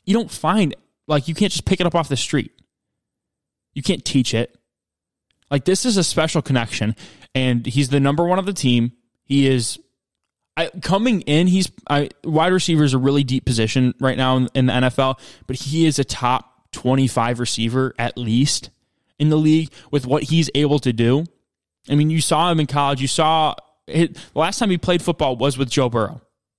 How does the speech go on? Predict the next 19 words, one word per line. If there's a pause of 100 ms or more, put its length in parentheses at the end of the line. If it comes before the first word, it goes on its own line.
(280)
and
you
saw
what
happened. (1400)
They
tore
up
defenses. (720)
They,
they
went
on
to
have
the, (120)
the
best
offensive